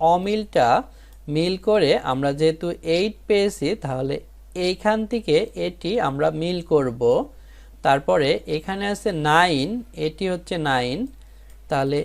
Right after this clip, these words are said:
এই নাইনটাকে আমরা মিল করব এখানে। তারপরে এটি হচ্ছে টেন, টেনের সাথে আমরা এখানে মিল করব সেভেন, সেভেন একদম নিচে, এবং সিক্সের সাথে আমরা এটি মিল করব।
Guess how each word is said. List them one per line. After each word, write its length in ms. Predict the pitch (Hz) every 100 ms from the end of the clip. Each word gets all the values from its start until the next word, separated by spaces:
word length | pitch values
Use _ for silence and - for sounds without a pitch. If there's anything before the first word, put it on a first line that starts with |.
| -
এই 340 | 151 139 139 - - -
নাইনটাকে 920 | 147 143 143 160 196 208 226 214 214
আমরা 220 | 214 190 185
মিল 260 | 170 185
করব 540 | 180 190 170 131 143 233 -
এখানে। 640 | 143 - 165 127 120 175 294 - - - - -
তারপরে 400 | 127 127 143 143
এটি 180 | 147
হচ্ছে 260 | 170 165 170 - -
টেন, 540 | 196 139 127 233 247 - -
টেনের 320 | 135 135 151
সাথে 320 | - 160 160
আমরা 280 | 151 151 151
এখানে 520 | - 151 139 160 151
মিল 200 | 143 135
করব 580 | 143 135 127 135 143 285 - - - -
সেভেন, 640 | - - 175 160 131 214
সেভেন 420 | 254 - 131 143 139
একদম 380 | 131 139 135
নিচে, 680 | 139 139 165 - - 123 120 262 - -
এবং 300 | 151 139 143
সিক্সের 480 | 147 - 175 - 208
সাথে 340 | - 226 202
আমরা 260 | 139 127 131
এটি 500 | - 175 - 156 233
মিল 300 | 202 156 147
করব। 440 | 139 120 117 113